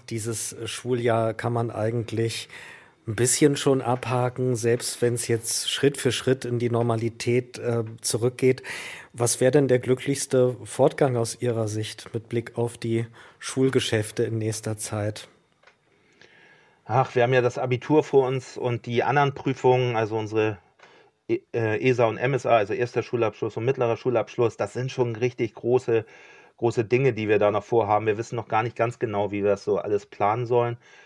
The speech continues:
Speaker 2: Das würde ich schon gerne durchbringen, dass alle wirklich stolz mit ihrem Abitur oder mit ihrer Prüfung da rausgehen. Ich finde, man raubt den Schülern, ähm,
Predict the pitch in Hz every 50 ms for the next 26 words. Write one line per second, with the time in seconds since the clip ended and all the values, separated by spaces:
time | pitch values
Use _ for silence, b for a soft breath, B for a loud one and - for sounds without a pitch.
0 | B B - 98 - - 117 113 113 113 101 - - 123 123 123 113 107 104 113
1 | 113 104 113 123 127 - - - 120 117 117 113 107 - - - - 107 117 113
2 | 113 104 101 113 113 - 117 110 - - - 117 117 117 117 - 123 110 101 98
3 | 110 107 107 107 101 95 120 - _ - 104 107 110 101 - - 120 127 120 110
4 | 104 104 101 104 101 - 104 107 104 - - 127 120 - 123 104 110 101 92 98
5 | 101 117 131 - - 123 120 117 117 120 B B B B B B B B B B
6 | B B B B B 113 - 135 131 135 127 123 120 120 107 98 110 127 135 -
7 | - - 131 120 117 107 - - 135 127 123 123 120 117 117 117 120 120 - -
8 | 117 113 110 110 110 110 104